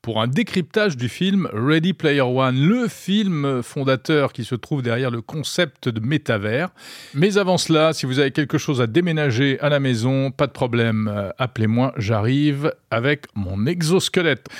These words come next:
Les interviews qui vont suivre sont proposées en version intégrale si vous écoutez Monde Numérique l'hebdo premium sur Apple Podcast. Sinon, retrouvez-les en épisodes séparés, en version complète, la semaine prochaine,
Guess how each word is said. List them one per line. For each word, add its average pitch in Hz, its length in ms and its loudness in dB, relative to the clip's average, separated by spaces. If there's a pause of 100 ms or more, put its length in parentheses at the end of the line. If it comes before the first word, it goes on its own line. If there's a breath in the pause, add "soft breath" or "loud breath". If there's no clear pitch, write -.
(360 loud breath)
Les 123 180 2
interviews 120 320 2
qui 120 120 -4
vont 117 140 0
suivre 120 240 -2
sont 110 140 -2
proposées 117 360 0
en 110 60 0
version 113 320 -2
intégrale 127 400 0
si 123 120 -2
vous 110 180 -2
écoutez 110 300 -2
Monde 107 220 2
Numérique 101 360 0
l'hebdo 98 280 -4
premium 143 500 0
sur 123 200 -2
Apple 151 220 0
Podcast. 101 640 -4 (280 loud breath)
Sinon, 143 480 0
retrouvez-les 113 600 -4 (140)
en 110 160 0
épisodes 95 340 -8
séparés, 143 640 -2 (200)
en 214 160 2
version 151 300 0
complète, 151 400 -2
la 185 120 2
semaine 185 220 0
prochaine, 139 500 0